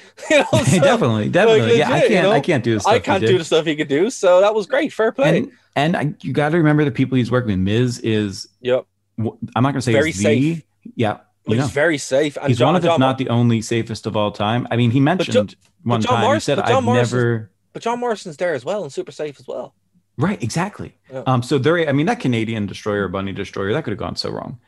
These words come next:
Speaker 1: Oh.
Speaker 2: And it almost did, but John
Speaker 1: I
Speaker 2: Morrison knew how to take it.
Speaker 1: I was legit terrified. I was like, "Oh no, please don't die. <laughs> Please don't kill him."
Speaker 2: Yeah,
Speaker 1: Yeah.
Speaker 2: no, when I watched it on
Speaker 1: Oh, yeah.
Speaker 2: replay, I was like, "Oh, that was really close to going wrong."
Speaker 1: Yeah.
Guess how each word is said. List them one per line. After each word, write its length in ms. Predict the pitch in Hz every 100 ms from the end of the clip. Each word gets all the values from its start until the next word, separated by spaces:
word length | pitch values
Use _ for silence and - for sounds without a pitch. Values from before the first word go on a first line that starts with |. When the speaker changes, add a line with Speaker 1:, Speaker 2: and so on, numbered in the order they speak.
| -
Speaker 1:
Oh. 80 | 127
Speaker 2:
And 80 | 135
it 80 |
almost 320 | 233 185 127 -
did, 280 | 117 - -
but 80 | 120
John 220 | 147 143
Speaker 1:
I 60 |
Speaker 2:
Morrison 260 | 170 190 117
knew 100 | 110
how 80 | 110
to 100 | 98
take 180 | 107 104
it. 240 | 131 - -
Speaker 1:
I 160 | 170
was 180 | 185 165
legit 320 | 151 131 160
terrified. 500 | 156 151 143 143 131
I 60 | 123
was 140 | 127
like, 200 | 127 127
"Oh 140 | 139 135
no, 160 | 123
please 220 | 120 131 127
don't 180 | 117
die. 240 | 123 120 123 622
<laughs> 80 | 554
Please 200 | 214 202
don't 180 | 190
kill 240 | 196 190 165
him." 60 |
Speaker 2:
Yeah, 320 | 131 147 127 117
Speaker 1:
Yeah. 40 |
Speaker 2:
no, 160 | 123 139
when 120 | 123
I 100 | 135
watched 280 | 147 147 151
it 60 | 160
on 120 | 127
Speaker 1:
Oh, 40 |
yeah. 80 | 117
Speaker 2:
replay, 160 | 107 147
I 20 |
was 100 | 135
like, 140 | 127 -
"Oh, 120 | 127
that 200 | 107 135
was 120 | 113 95
really 320 | 95 123 123 113
close 300 | 110 98 -
to 100 | 95
going 260 | 95 92
wrong." 400 | 98 92 - 107
Speaker 1:
Yeah. 260 | 123 113 107